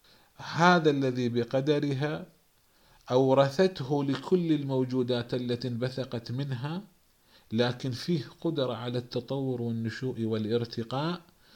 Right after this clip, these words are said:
فوصلنا إلى هذه الدرجة العظيمة.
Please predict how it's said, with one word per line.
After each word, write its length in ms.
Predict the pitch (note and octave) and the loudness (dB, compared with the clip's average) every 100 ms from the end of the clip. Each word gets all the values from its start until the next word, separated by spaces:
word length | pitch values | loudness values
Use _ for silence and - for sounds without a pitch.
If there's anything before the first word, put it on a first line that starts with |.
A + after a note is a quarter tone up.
| - | -20
فوصلنا 800 | _ B2+ B2 A#2+ - E3 E3 D3+ | _ 0 2 2 2 0 -2 -4
إلى 240 | C3+ C3 B2+ | -6 -4 -4
هذه 460 | A2+ A#2+ A2+ G#2+ | -2 -2 -2 -2
الدرجة 460 | G#2+ F#2+ F#2+ F2+ F#2 | -4 -4 -6 -6 -8
العظيمة. 520 | F2 F#2+ F#2 F2 G#2 | -8 -10 -14 -14 -18